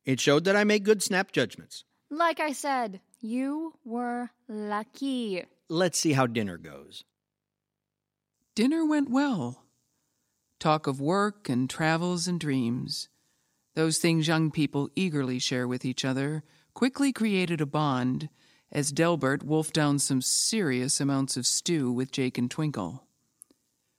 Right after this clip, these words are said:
Speaker 3: But later, in the smelly trailer,
Speaker 1: Well, we have our intern, huh?
Speaker 2: Whoa, whoa, whoa, not so fast. Quick draw.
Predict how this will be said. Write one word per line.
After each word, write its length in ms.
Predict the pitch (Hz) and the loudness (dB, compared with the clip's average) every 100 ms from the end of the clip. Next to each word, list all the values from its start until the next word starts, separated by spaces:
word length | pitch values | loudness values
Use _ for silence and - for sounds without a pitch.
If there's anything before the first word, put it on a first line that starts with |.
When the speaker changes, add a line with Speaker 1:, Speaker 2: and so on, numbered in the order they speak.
| _ - | _ -2
Speaker 3:
But 140 | 160 | 0
later, 560 | 214 262 151 135 165 175 - | 2 2 2 2 -2 -6 -2
in 140 | 135 | 0
the 60 | 127 | 0
smelly 380 | - 131 127 127 | 0 0 0 -2
trailer, 560 | 139 127 123 127 180 _ _ - | -2 -2 -2 -4 -6 _ _ -4
Speaker 1:
Well, 320 | 117 196 285 | 2 2 0
we 220 | 113 120 | -2 4
have 180 | 139 175 | 4 6
our 160 | 202 | 4
intern, 500 | 269 349 269 185 113 | 4 0 -2 0 0
huh? 200 | 104 220 254 - | 0 -2 -2 -6
Speaker 2:
Whoa, 200 | 392 359 | -4 -2
whoa, 160 | 349 | -2
whoa, 240 | 302 294 240 311 | 2 2 0 -2
not 340 | 339 359 - - | 2 4 2 -4
so 460 | - - 370 311 240 | -10 0 2 2 0
fast. 680 | - 330 269 202 190 - | -2 2 4 2 -2 -10
Quick 280 | - 339 285 | -12 -12 -12
draw. 420 | - 311 302 294 | -8 -4 -2 -4